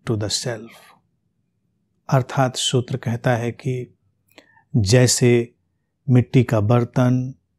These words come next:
टूटकर अंततः मिट्टी में मिल जाता है, जैसे लहरें अंततः गिरकर पानी में मिल जाती हैं,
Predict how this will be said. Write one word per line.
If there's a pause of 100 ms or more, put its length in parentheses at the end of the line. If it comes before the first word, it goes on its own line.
(120)
टूटकर
अंततः
मिट्टी
में
मिल
जाता
है, (560)
जैसे
लहरें (160)
अंततः
गिरकर (480)
पानी
में
मिल
जाती
हैं,